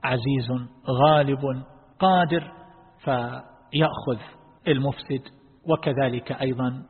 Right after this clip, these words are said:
لو شاء لأعنتهم وألحق بهم الحرج، فكلفهم التكليف الشاق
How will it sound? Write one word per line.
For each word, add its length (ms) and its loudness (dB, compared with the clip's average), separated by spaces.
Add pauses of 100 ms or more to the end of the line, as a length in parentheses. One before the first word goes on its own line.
(300)
لو 200 2
شاء 640 -2 (460)
لأعنتهم 880 0 (460)
وألحق 520 0
بهم 380 -2 (220)
الحرج، 420 2 (680)
فكلفهم 800 -2 (260)
التكليف 600 -6 (160)
الشاق 600 -4